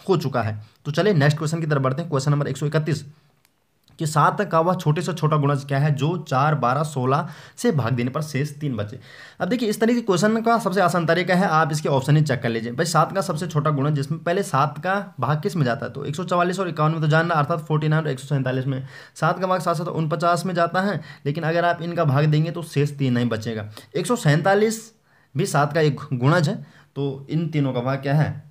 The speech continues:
अगर आप इसमें देंगे तो हर कंडीशन में तीन दिन शेष बचने वाला है। सबसे आसान तरीका यही है। अगर आप इसका तरीका जानना चाहते हैं तो भाई, तरीका क्या होगा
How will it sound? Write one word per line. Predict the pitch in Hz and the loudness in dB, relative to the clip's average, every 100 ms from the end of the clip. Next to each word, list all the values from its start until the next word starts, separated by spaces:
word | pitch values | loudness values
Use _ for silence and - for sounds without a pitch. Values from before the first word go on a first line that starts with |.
| _ - | _ -8
अगर | 127 131 | -2 0
आप | 127 139 | 0 -2
इसमें | 135 120 | -4 -2
देंगे | 143 160 | 0 -2
तो | 151 147 - | -4 -8 -4
हर | 131 131 - - | -4 -4 -6 -8
कंडीशन | 127 120 110 131 | -4 -4 -2 -2
में | 156 | -2
तीन | 139 113 | -4 -4
दिन | 123 143 | -2 -2
शेष | 135 110 | -2 -2
बचने | 104 104 110 | -2 -2 -2
वाला | 104 - | -2 -4
है। | 135 | -6
सबसे | - 165 | -8 -6
आसान | 104 107 113 | -6 -6 -6
तरीका | 107 110 | -6 -4
यही | 127 104 | -4 -4
है। | 101 - - - - | -8 -14 -20 -18 -6
अगर | 127 143 | -2 0
आप | 151 | 0
इसका | 151 165 | 0 -2
तरीका | 156 160 160 | 0 2 2
जानना | 156 160 | 2 2
चाहते | 160 160 | 0 -2
हैं | 185 | -2
तो | 180 | -2
भाई, | 160 | -2
तरीका | 156 160 156 | 0 0 0
क्या | 151 120 | 2 2
होगा | 120 | 0